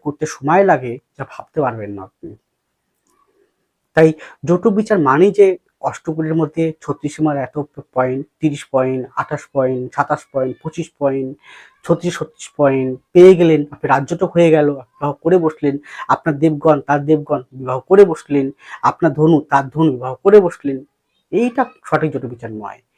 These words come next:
জটক বিচার করতে গেলে আরও প্রভূত আপনার ব্যক্তিগত জন্মকুণ্ডলী, তার ব্যক্তিগত জন্মকুণ্ডলী ভালো করে অ্যানালাইজ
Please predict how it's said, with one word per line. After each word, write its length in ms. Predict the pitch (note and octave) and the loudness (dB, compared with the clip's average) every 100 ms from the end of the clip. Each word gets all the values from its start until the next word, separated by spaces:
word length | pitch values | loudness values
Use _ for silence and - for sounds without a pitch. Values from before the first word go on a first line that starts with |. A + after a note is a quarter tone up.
| _ - _ | _ -20 _
জটক 220 | C#3 D3 D#3+ | -4 -2 -2
বিচার 160 | D#3+ E3 | -2 -2
করতে 300 | - - D#3 D#3 | -4 -8 -6 0
গেলে 260 | F#3+ C#4 - - B2 | 2 2 -2 -6 -2
আরও 160 | B2+ D#3 D#3 - | 0 -2 -4 -6
প্রভূত 380 | B2+ B2+ F3+ - _ A#3+ - | -8 -6 -8 -10 _ -20 -10
আপনার 360 | A#2+ - E3+ D#3+ | -10 -4 -2 -2
ব্যক্তিগত 500 | C#3+ _ D#3+ D#3 D3+ C#3 | -4 _ -4 -2 -2 -4
জন্মকুণ্ডলী, 520 | B2 C3 C3+ D3 C#3+ - | -6 -8 -6 -8 -8 -2
তার 160 | D3 D#3+ | -2 -2
ব্যক্তিগত 320 | B2+ - C#3+ | -8 -8 -8
জন্মকুণ্ডলী 540 | A#2+ B2 B2+ C#3+ C#3 - | -8 -14 -16 -14 -14 -14
ভালো 400 | - - E3 F#3 F3+ - | -8 -4 0 0 -2 -2
করে 180 | D#3+ D#3 - | 0 0 -2
অ্যানালাইজ 600 | C3+ D3 C#3 D3 G3 | -4 -2 -2 0 0